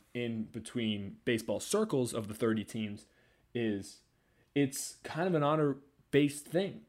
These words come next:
It's every pitcher's doing it. Every pitcher's using a substance, whether it's the mixture of rosin, sweat, and, um, sunscreen, excuse me, or if it is something else in a very illegal substance as compared to something that is natural. You're gonna put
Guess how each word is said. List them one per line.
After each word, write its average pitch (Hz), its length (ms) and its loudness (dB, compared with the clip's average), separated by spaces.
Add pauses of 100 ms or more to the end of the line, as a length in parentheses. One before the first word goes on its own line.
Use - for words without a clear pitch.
(340)
It's - 480 -2 (180)
every 156 360 6
pitcher's 127 400 0
doing 123 260 2
it. 98 140 -4
Every 135 200 2
pitcher's 135 320 -4
using 123 240 2
a 113 60 -2
substance, 113 420 0
whether 120 280 0
it's 113 160 -4
the - 80 -10
mixture 120 720 -2
of 98 340 -4 (540)
rosin, 117 480 2
sweat, - 580 -2 (640)
and, 98 420 -2 (920)
um, 98 320 -2
sunscreen, 117 600 0
excuse - 380 -8
me, 107 220 -8 (480)
or 139 180 4
if 147 80 -2
it 151 100 0
is 139 160 0
something 135 300 -2
else 127 240 -2
in 107 140 -4
a 101 140 -6 (280)
very 120 500 4
illegal 101 360 -2
substance 104 440 -6
as 98 140 -6
compared 107 460 -4
to 101 320 -6
something 107 340 -8
that 98 240 -4
is 95 140 -6
natural. 113 500 0
You're 95 140 -4
gonna 107 240 -6
put 104 280 -4